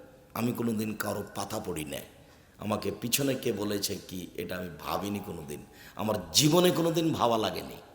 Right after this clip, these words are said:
কোনোদিন সভাপতি, সেক্রেটারিকে হিসাব করে আমাকে কথা বলতে হবে একটা বাক্য, এরকম আমার কোনোদিন বি-,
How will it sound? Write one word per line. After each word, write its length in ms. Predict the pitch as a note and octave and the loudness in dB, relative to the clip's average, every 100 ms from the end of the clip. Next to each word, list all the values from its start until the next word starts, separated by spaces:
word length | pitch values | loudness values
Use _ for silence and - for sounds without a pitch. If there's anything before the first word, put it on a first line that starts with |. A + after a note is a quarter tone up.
| - - - - - - - | -20 -20 -20 -20 -20 -18 -2
কোনোদিন 300 | A2+ A2+ G#2 G2+ | 0 2 4 6
সভাপতি, 460 | - A2 A2 G#2 G2+ G#2 | 6 6 2 0 0 0
সেক্রেটারিকে 600 | - G#2+ G#2 G2 G2 F#2 F#2 | 2 2 0 0 -2 -4 -6
হিসাব 260 | G2+ G2+ G#2+ - | -4 -2 -2 -4
করে 120 | F#2+ G2 | -6 -6
আমাকে 180 | F#2+ F2 | -8 -6
কথা 160 | G2+ G#2+ G2 | -6 -4 -4
বলতে 160 | F#2 F#2+ | -4 -4
হবে 120 | F2 F#2 | -2 -2
একটা 220 | - - F2 | -4 -6 -4
বাক্য, 280 | E2+ - - F2+ - - - - | -6 -8 -8 -8 -8 -14 -12 0
এরকম 280 | G#2+ G#2 G#2 F2+ | 0 2 -2 -4
আমার 140 | E2+ - | -4 -6
কোনোদিন 280 | F#2 E2+ F2 D#2+ - | -8 -6 -10 -10 -6
বি-, 200 | G#2+ | -4